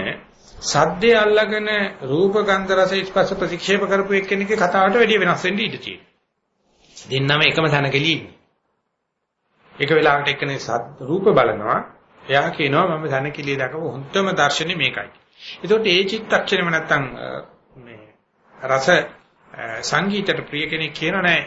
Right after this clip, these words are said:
ඒ තැනකලී තියෙන වටිනාම දේ ශබ්ද. තව කෙනෙක් කියන්න පුළුවන් ගඳ.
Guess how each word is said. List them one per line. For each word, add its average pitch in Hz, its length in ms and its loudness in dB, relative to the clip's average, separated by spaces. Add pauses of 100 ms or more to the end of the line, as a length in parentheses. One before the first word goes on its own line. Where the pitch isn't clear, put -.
(100)
ඒ 170 140 -6
තැනකලී 196 420 0
තියෙන 202 200 0
වටිනාම 180 500 2
දේ 196 240 4 (220)
ශබ්ද. 156 400 -2 (1040)
තව 180 300 2
කෙනෙක් 202 240 0
කියන්න 180 200 2
පුළුවන් 175 220 0
ගඳ. 160 240 2